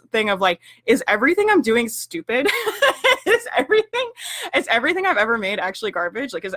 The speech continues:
all of my stuff garbage? And I think that's a totally normal thought to have, right? With, and it, but you have to look at, like, where that is coming from. There's probably some limiting beliefs and some, like, actual, like, work you might need to do around that. Like, you know, it could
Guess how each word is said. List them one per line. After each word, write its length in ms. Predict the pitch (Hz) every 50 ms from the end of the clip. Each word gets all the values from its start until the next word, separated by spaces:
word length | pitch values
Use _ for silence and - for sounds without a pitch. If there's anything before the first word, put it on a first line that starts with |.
| - -
all 200 | 196 190 202 233
of 80 | 226
my 100 | 233 214
stuff 260 | 208 - - 175 196 -
garbage? 460 | - 156 160 160 175 202 226 269 - _ - - - _ _ -
And 100 | - 247
I 40 | 240
think 140 | 240 277 277
that's 140 | 330 - -
a 80 | 370
totally 500 | 277 - - 285 302 285 277 285 254 247
normal 560 | 214 208 208 214 214 214 196 190 190 175 175 _ _ _ _ _ _ -
thought 240 | 208 196 - - -
to 60 | 165
have, 320 | 170 185 131 85 - 185
right? 280 | 185 180 185 180 - - _ - -
With, 160 | 127 190 185 _ _ _ -
and 200 | 202 202 202 202
it, 120 | 190 - _ _ _ _ _ _ _ _ _ _ - 233
but 180 | 196 240 233
you 100 | 247 269
have 160 | 277 294 302
to 80 | - 285
look 200 | 240 233 240 240
at, 80 | 202 202
like, 120 | 190 180
where 280 | 175 165 180 185 180 175
that 240 | 170 165 139 - -
is 140 | 170 156 -
coming 400 | - - - 160 160 185 208 220
from. 360 | - 254 247 247 262 262 247
There's 220 | 220 214 220 220 -
probably 300 | - 277 220 233 254 277
some 160 | 277 254 214
limiting 340 | 208 208 214 208 208 202 196
beliefs 440 | 190 190 190 196 202 208 - -
and 200 | - - 196 180
some, 200 | - 220 190 185
like, 280 | 185 175 165 170 165 _ _ - - - - _ _ _ - -
actual, 680 | 185 180 - - - - 196 185 180 175 170 175 170
like, 180 | 180 180 175 -
work 420 | 165 175 180 170 185 180 - - -
you 160 | - 202 185
might 160 | 185 180 160
need 160 | 190 185 170 -
to 80 | - 180
do 220 | 170 170 160 165
around 320 | 175 185 185 185 190 190
that. 280 | 190 196 196 208 - -
Like, 220 | 180 165 165 - _ - - - _ _ _ _ _
you 180 | 202 208 208
know, 100 | 190 180
it 100 | 180 156
could 240 | - 269 208 - -